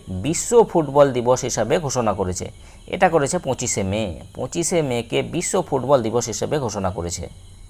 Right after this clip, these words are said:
বিশ্বের প্রথম থোরিয়াম ভিত্তিক পারমাণবিক বিদ্যুৎ কেন্দ্র স্থাপিত হবে কোন দেশে? বিশ্বের প্রথম থোরিয়াম ভিত্তিক যে পারমাণবিক বিদ্যুৎ কেন্দ্র, সেটা স্থাপিত হবে কোন দেশে?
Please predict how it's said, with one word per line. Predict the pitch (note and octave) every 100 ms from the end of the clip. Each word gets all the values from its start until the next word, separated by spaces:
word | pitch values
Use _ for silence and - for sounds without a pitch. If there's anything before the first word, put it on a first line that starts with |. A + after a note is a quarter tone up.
| - - - - - - - - - -
বিশ্বের | G2+ E3+ - F3+ E3+
প্রথম | - - E3 E3 D#3+
থোরিয়াম | - B2+ D3+ G#3 G3+
ভিত্তিক | E3+ F3 - E3+ -
পারমাণবিক | A#2+ A2+ C#3 E3 E3 C#3+
বিদ্যুৎ | C3 C3+ -
কেন্দ্র | B2+ B2+
স্থাপিত | - - G#2+ A2
হবে | A2+ E3+
কোন | B2+ G#2+
দেশে? | F#2+ - F2 - - - - - -
বিশ্বের | F#2+ G2 C3 - E3 D#3+
প্রথম | D#3 A#2+ - A2+ A#2 A#2
থোরিয়াম | - A#2 B2+ D#3 E3+ F3 D#3
ভিত্তিক | C3+ - - F3+ D3+
যে | C#3
পারমাণবিক | C#3 A#2+ A2+ C#3 E3 F#3+ G#3+ E3
বিদ্যুৎ | C#3 B2+ C3+ -
কেন্দ্র, | A#2 A2+ C#3+
সেটা | - - D#3+
স্থাপিত | - - - C3+
হবে | C3+ C#3 G3+
কোন | - A#2 G2
দেশে? | F#2 -